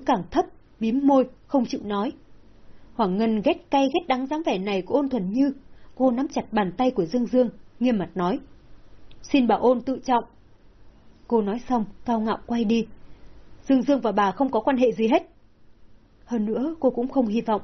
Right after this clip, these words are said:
có một chút quan hệ nào. Con người tàn nhẫn như vậy. "Cô nói gì?"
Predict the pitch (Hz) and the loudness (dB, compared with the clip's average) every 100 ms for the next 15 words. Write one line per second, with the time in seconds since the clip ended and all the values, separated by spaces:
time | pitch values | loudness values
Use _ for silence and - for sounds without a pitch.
0 | - - 277 254 - - 349 - - 277 | -8 -2 2 2 0 2 4 2 -6 -4
1 | 240 240 180 202 180 160 - - - - | 0 0 -2 -4 -4 -8 -20 -20 -20 -20
2 | - - - 262 240 220 170 - 180 175 | -20 -20 -8 -2 2 2 2 -2 -2 -2
3 | 233 311 330 302 240 - - - - - | -2 -2 -2 0 0 -2 -18 -20 -20 -20
4 | - - - - 302 311 302 359 320 277 | -20 -20 -20 -4 2 2 4 2 2 2